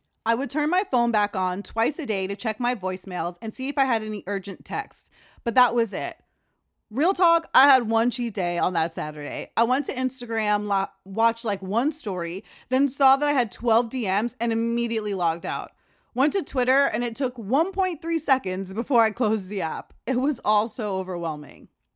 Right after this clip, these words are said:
A lot of people have been talking about that documentary, Social Dilemma. As someone who has been working in that field for almost a decade, I will tell you right now, nothing in that documentary is wrong.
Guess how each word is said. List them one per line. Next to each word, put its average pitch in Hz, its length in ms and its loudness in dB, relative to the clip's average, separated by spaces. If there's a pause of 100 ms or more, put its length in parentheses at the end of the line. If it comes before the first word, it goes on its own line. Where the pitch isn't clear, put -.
(840)
A 247 80 0
lot 302 200 4
of 440 60 -2
people 330 300 2
have 254 100 2
been 254 100 2
talking 247 340 0
about 220 240 2
that 202 180 2
documentary, 196 640 -2
Social 185 400 -8
Dilemma. 170 460 -6 (500)
As 254 160 2
someone 311 300 2
who 370 180 2
has 269 140 -2
been 277 160 0
working 226 360 -2
in 233 140 -2
that 202 220 -2
field 220 280 -4
for 220 100 -6
almost 208 300 -8
a 180 80 -8
decade, 220 600 -6 (920)
I 262 80 6
will 311 140 0
tell 359 200 0
you 269 160 -2
right 202 300 0
now, 226 420 -2 (140)
nothing 254 480 2
in 262 120 0
that 214 200 2
documentary 208 640 -2
is 175 180 -6
wrong. 151 360 -8